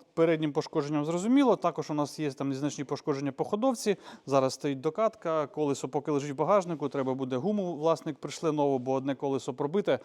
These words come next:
Поставили докатку, щоб їздити, і вже коли машинка збереться, загонимо її на підйомник, подивимось, там, я думаю, пару важелів доведеться все ж таки поміняти.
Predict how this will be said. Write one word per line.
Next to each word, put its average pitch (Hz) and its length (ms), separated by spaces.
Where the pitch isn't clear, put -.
Поставили 139 440
докатку, 147 400
щоб 135 220
їздити, 131 500
і 165 480
вже 139 220
коли 147 220
машинка 143 420
збереться, 151 480
загонимо 139 440
її 139 100
на 135 80
підйомник, 143 480
подивимось, 131 460
там, 131 180
я 131 60
думаю, 131 240
пару 135 300
важелів 123 380
доведеться 123 360
все 131 180
ж - 100
таки 131 180
поміняти. 131 560